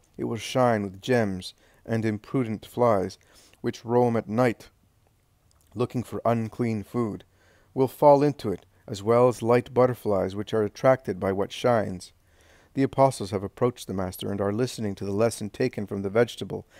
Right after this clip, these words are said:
and animal kingdoms. "Well, my love does with regard to Satan what my hand is doing now. It destroys the cobweb. Look how the spider runs away and hides.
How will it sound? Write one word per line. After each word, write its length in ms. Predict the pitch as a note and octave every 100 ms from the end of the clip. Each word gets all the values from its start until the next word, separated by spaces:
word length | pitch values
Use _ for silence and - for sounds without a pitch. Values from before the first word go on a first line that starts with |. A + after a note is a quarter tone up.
| - -
and 120 | G#2
animal 380 | A2 A#2+ A#2 F#2+
kingdoms. 520 | - G2+ F#2 F#2 - _ _ _ - _ _ _
"Well, 360 | B2+ C3 C3 - _ _ _ _
my 280 | A2+ A#2 C#3
love 400 | C3+ B2 A#2+ A#2 _ _
does 380 | C3 A#2 G#2 G2
with 140 | G#2
regard 320 | G#2 G#2 A2+ -
to 80 |
Satan 480 | G#2+ - A#2+ - F#2 G2
what 180 | -
my 140 | - G2+
hand 340 | A2+ A#2+ A2+
is 80 | G2
doing 280 | G#2 G#2 G2
now. 340 | G#2 G2 F2+ _ _ -
It 160 | B2
destroys 600 | B2 - - C#3+ C#3 G#2+
the 100 | F#2+
cobweb. 500 | - G#2 F#2+ G2 G2 - _ _
Look 200 | D3 -
how 100 | B2+
the 100 | A#2
spider 420 | - C#3+ C3 G#2+
runs 240 | A2 B2
away 240 | A#2 A#2 A2+
and 120 | G2
hides. 440 | - A#2+ G2+ F2+